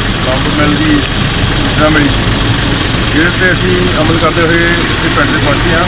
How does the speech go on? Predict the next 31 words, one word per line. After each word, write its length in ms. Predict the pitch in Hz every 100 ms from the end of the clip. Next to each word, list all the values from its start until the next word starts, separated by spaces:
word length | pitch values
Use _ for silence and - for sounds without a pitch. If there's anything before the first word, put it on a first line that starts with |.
| -
ਪਹਿਲਾਂ 260 | 165 175 180
ਅਸੀਂ 200 | 170 175 156 143 - - - -
ਲਾਗੇ 220 | 151 143 170
ਲਾਗੇ 240 | 165 175
ਜਿੱਥੇ 200 | 170 165 151
ਬੰਬ 140 | 156 151
ਪਿਆ 160 | 156 143 -
ਸੀ, 120 | 151 - - - - - - - - - - - - - - - - - -
ਉਹਦੇ 140 | - 175
ਆਲੇ 160 | 165
ਦੁਆਲੇ 240 | 170 175 175
ਘਰ 140 | 180 151 -
ਖਾਲੀ 220 | 151 151
ਕਰਵਾ 260 | 160 151 147 143
ਕੇ 100 | 151
ਉਹਨੂੰ 760 | 139 - - - - - 160 170
ਸੇਫ 220 | 151 147
ਕੀਤਾ। 280 | 170 - 180 - - - - -
ਇਸ 60 | 151 -
ਤੋਂ 100 | 175
ਇਲਾਵਾ 340 | 160 160 165
ਅਸੀਂ 220 | 156 165 151 - -
ਬੰਬ 220 | 151 170
ਡਿਸਪੋਜ਼ਲ 460 | 151 - 165 160 156
ਟੀਮ 180 | 156 147
ਮੰਗਾ 280 | 151 139 131
ਕੇ 100 | 143 139 139 - - - 147 160
ਉਸ 80 | 151
ਬੰਬ 220 | 147 143 147
ਨੂੰ 140 | 147
ਅਸੀਂ 180 | 143